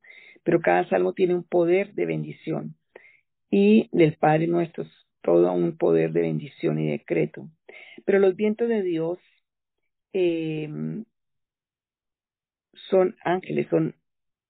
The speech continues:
eh, vientos, poder de Dios que trae varias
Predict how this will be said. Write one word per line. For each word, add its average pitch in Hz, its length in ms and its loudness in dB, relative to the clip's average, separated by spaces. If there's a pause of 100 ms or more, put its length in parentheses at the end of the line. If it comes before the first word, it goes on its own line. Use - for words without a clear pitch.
(160)
eh, - 260 -20
vientos, 180 680 2 (440)
poder 170 400 0
de 190 140 -6
Dios 175 380 -8 (840)
que 185 360 0 (220)
trae 190 480 -6
varias 180 340 -8